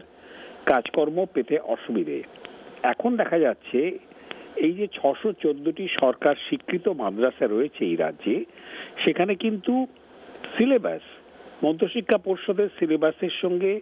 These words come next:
একই। তফাৎ হচ্ছে মাদ্রাসা পর্ষদে বাড়তি একশো নম্বরের আরবি সাহিত্য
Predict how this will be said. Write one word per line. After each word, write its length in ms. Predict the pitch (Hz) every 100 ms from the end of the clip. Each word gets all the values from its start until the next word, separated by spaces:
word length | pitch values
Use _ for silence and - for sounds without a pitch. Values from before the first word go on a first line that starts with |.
| - - - - - - -
একই। 420 | 156 185 - - - - - -
তফাৎ 420 | 147 - 233 -
হচ্ছে 320 | 220 - 269
মাদ্রাসা 560 | 233 117 117 135 143 185
পর্ষদে 600 | - 165 - 185 214 247
বাড়তি 680 | 151 180 104 113 - 220 277
একশো 380 | - 101 - 165
নম্বরের 440 | 156 165 175 247 -
আরবি 420 | 107 107 135 151 -
সাহিত্য 380 | 98 113 -